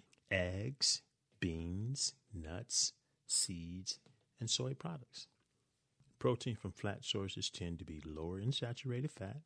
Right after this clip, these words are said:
contains no cholesterol, and provides fiber and other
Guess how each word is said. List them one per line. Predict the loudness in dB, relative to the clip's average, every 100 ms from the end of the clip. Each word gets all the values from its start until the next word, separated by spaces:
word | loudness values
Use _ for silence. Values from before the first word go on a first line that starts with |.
| _
contains | -6 -2 -2 -2 -4
no | -4 -6
cholesterol, | -6 -6 -6 -6 -6 -6 -6 -6
and | -2 0 0
provides | -4 -6 -6 -6 -8
fiber | -8 -6 -6 -6
and | -8 -8
other | -8 -8